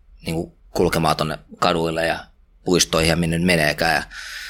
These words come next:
siinä on niinku sosiaalinen aspekti ja sit siinä tulee vielä hy-, hyväksi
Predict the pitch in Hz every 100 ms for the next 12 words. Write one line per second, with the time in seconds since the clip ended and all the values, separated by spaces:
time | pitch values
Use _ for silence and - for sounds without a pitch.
0 | - - - - - 98 78 82 - 135
1 | 120 104 98 98 92 95 - 90 87 -
2 | 87 90 87 90 95 95 95 80 -